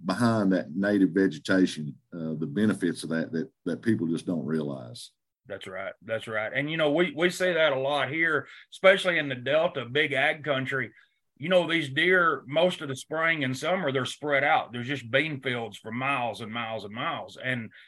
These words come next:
Speaker 2: these deer are laid out in 'em. And then all of a sudden, all the combines come through and farmers are working all night. And all of these beans are cut in September and October. And now these deer have to go to these little old woods lots that's all closed canopy and there's no understory. And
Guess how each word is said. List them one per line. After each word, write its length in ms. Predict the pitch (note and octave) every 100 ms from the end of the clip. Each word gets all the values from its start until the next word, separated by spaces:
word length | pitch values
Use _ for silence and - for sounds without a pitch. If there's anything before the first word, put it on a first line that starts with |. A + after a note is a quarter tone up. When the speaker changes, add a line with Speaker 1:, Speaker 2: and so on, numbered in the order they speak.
| _
Speaker 2:
these 240 | D3+ E3+ C#3+
deer 300 | E3+ D#3+ C#3+
are 60 |
laid 220 | C#3+ D3
out 220 | C#3 C3+ C#3+
in 160 | F#3
'em. 140 | D#3+ C3+
And 120 | C3+
then 100 | C#3
all 240 | C#3+ D3
of 60 | C3
a 60 |
sudden, 440 | C3 D#3 D#3+ C#3 A#2 - _ -
all 240 | E3+ E3
the 60 | C3+
combines 720 | F3 F#3+ F#3 E3 D3 C3+ B2+
come 280 | D#3+ C#3 B2+
through 260 | C#3 D#3
and 120 | B2+
farmers 420 | C#3+ D3+ D#3+ C#3 C3+
are 100 | C#3
working 320 | D3+ D3+ C3+
all 200 | C#3 C3
night. 380 | C3+ E3 D3+ B2+
And 100 | B2+
all 300 | C#3+ D3+ C3+
of 60 |
these 200 | C#3 B2+
beans 380 | A#2 D3+ F#3 C3
are 80 | B2
cut 400 | - F3 F#3+ -
in 320 | C3+ B2 A2+ G2
September 640 | F3 D3 - C#3 C#3+ D#3
and 100 | -
October. 640 | C#3 C3 D3 D3 C#3 D#3+ - - _ _ _ _ _
And 160 | B2+ C#3
now 180 | F3+ A3
these 240 | F#3+ D#3
deer 240 | C#3+ G3+ F3+
have 160 | E3+
to 60 | D3+
go 160 | E3+
to 60 | E3+
these 180 | D#3 D3
little 180 | D#3 D3+
old 140 | C3+
woods 280 | E3+ A#3 E3
lots 400 | C#3 C3+ D#3 -
that's 220 | C#3+ C3+
all 220 | D3 C#3+
closed 400 | C#3 E3 D3+ C#3
canopy 480 | E3 F#3 G3+ - D#3
and 100 | D3+
there's 160 | C3+ C3
no 200 | D3+ D3
understory. 760 | E3+ F#3 - C#3+ D#3 F#3 E3+
And 180 | B2+